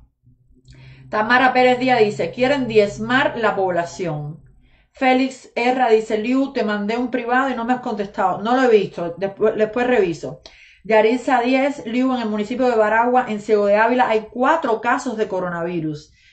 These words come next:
Es que están, están llenos, están, están llenos de coronavirus. De, lamentablemente, esto no se lo vamos a perdonar y el,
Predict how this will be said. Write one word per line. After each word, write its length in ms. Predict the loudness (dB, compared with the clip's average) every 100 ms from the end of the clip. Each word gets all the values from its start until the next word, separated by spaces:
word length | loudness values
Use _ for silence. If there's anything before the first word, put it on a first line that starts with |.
| _ -10
Es 180 | -8 -4
que 100 | -6
están, 340 | -4 -8 -6
están 360 | -10 -8 -10 -6
llenos, 520 | -4 -4 -6 -8 -12
están, 380 | -10 -8 -8 -12
están 360 | -18 -14 -14 -14 -14 -10
llenos 400 | -8 -8 -6 -4
de 120 | -4
coronavirus. 840 | -4 -6 -8 -10 -12 -16 -20 _ _ _ _ _ _ _ _ -6
De, 120 | -2
lamentablemente, 1200 | 0 -2 -8 -6 -2 -2 -2 -4 -6 -4 -2 0
esto 240 | 0 0
no 160 | 0 0
se 100 | 0
lo 120 | 0
vamos 260 | 0 -2 -2
a 60 |
perdonar 520 | 0 0 -2 -2 -4 -4
y 140 |
el, 60 | -2